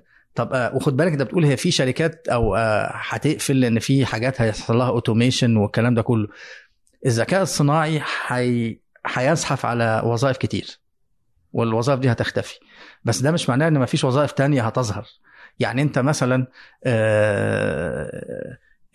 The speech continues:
عملنا عندنا في الجامعة قسم جديد من تلات أربع سنين اسمه Data Science Department. ده ما كانش، ما كناش هنحتاجه في، إذا ما كانش، ما بقيناش في عصر ال إيه آي وال Big Data والحاجات اللي زي دي. فأنت في أشغال أخرى هتظهر،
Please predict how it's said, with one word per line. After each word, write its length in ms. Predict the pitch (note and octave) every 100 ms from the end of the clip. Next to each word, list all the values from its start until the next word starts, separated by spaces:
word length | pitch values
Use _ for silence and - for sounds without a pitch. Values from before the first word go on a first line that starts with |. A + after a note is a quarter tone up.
| - - -
عملنا 500 | A#2 C3 C#3 D3+ B2
عندنا 320 | A2+ C3+ C#3
في 120 | -
الجامعة 440 | A2+ B2+ C#3 B2+
قسم 400 | B2+ D3+ C#3 -
جديد 420 | A2+ G#2+ B2 C3+ A#2+
من 200 | A2 -
تلات 260 | B2+ B2+
أربع 180 | C#3 B2+
سنين 280 | - B2 B2+
اسمه 240 | C3 A2+
Data 200 | C3 B2+
Science 320 | - A#2+ G#2 -
Department. 460 | - A2+ - _ _ _ _ _ -
ده 120 | C3
ما 100 | C#3
كانش، 280 | C#3 D3+ -
ما 120 | A#2
كناش 340 | C3 B2+ C#3
هنحتاجه 640 | A#2+ A2+ B2+ C3+ C3 C#3 B2
في، 440 | - - A#2+ A2+
إذا 140 | A#2
ما 80 | A2
كانش، 260 | G#2+ B2+ B2+
ما 360 | A2+ A2 A2+
بقيناش 520 | A2 A2 G#2+ A2 B2 -
في 100 | A2
عصر 280 | B2 -
ال 80 | A2
إيه 280 | A#2 A2 A#2
آي 100 | A#2+
وال 180 | G#2+ G#2
Big 120 | A2+
Data 340 | G#2+ A2+ A2 G#2
والحاجات 400 | G#2+ G#2+ A2 A2+
اللي 100 | G#2+
زي 220 | G#2+ G#2
دي. 80 | G2+ - - - -
فأنت 220 | C#3 A2+
في 400 | A#2 F#3 G3+ G3+ -
أشغال 420 | C#3 B2 B2+ D#3+
أخرى 260 | D3+ - C#3+
هتظهر، 480 | A#2+ B2 A2 G#2+